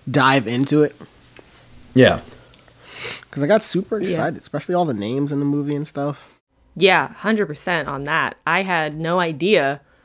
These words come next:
Speaker 3: Um, it was, like, jam-packed with an all-star <laughs> cast. Um,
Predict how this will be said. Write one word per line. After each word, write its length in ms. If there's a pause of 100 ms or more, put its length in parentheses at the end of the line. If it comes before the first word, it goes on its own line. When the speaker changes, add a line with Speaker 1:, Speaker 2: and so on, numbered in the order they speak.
(340)
Speaker 3:
Um, 440 (720)
it 80
was, 100
like, 220
jam-packed 680
with 140
an 160
all-star 500
<laughs> 0
cast. 680
Um, 440